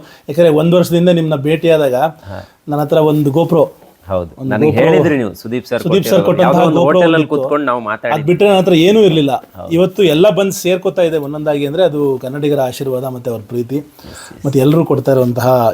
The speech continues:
Speaker 1: ನಿಮ್ಮಂತಹ ಚಾನೆಲ್ ಅಥವಾ ವಾಹಿನಿಗಳು ಕೊಡ್ತಾ ಇರುವಂತಹ ಸಪೋರ್ಟ್. ಅದಕ್ಕೆ ಇವತ್ತು ನಾನು ನನ್ನ ಮನಸ್ಸು ಬಿಚ್ಚಿ ನನ್ನ
Speaker 2: ಖಂಡಿತ.
Speaker 1: ಮನೆಯನ್ನ ನಿಮಗೆ ತೆರೆದು ಸ್ವಾಗತ ಕೊಡ್ತೀನಿ.
Speaker 2: ಖಂಡಿತ. Thank you, thank you so much. ಆ, ಬೇರೆ ಬೇರೆ ದೇಶಗಳಿಗೆ ಹೋಗಿ ಅಲ್ಲಿನ ಮಾಹಿತಿಯನ್ನ ನಮ್ಗೆ ಇನ್ನೂ ಮುಂದೆ ತೋರಿಸ್ತಾ ಹೋಗಿ,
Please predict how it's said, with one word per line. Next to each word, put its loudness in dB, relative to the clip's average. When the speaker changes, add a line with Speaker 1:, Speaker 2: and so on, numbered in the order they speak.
Speaker 1:
ನಿಮ್ಮಂತಹ 0
ಚಾನೆಲ್ 0
ಅಥವಾ -2
ವಾಹಿನಿಗಳು -2
ಕೊಡ್ತಾ -8
ಇರುವಂತಹ -8
ಸಪೋರ್ಟ್. -6
ಅದಕ್ಕೆ 4
ಇವತ್ತು 4
ನಾನು 0
ನನ್ನ -2
ಮನಸ್ಸು -2
ಬಿಚ್ಚಿ -2
ನನ್ನ 2
Speaker 2:
ಖಂಡಿತ. 0
Speaker 1:
ಮನೆಯನ್ನ 0
ನಿಮಗೆ 0
ತೆರೆದು 0
ಸ್ವಾಗತ -6
ಕೊಡ್ತೀನಿ. -10
Speaker 2:
ಖಂಡಿತ. -6
Thank -4
you, -4
thank -4
you -8
so -2
much. -10
ಆ, -4
ಬೇರೆ -4
ಬೇರೆ 2
ದೇಶಗಳಿಗೆ -2
ಹೋಗಿ -6
ಅಲ್ಲಿನ -6
ಮಾಹಿತಿಯನ್ನ -8
ನಮ್ಗೆ -8
ಇನ್ನೂ 0
ಮುಂದೆ 0
ತೋರಿಸ್ತಾ -4
ಹೋಗಿ, -4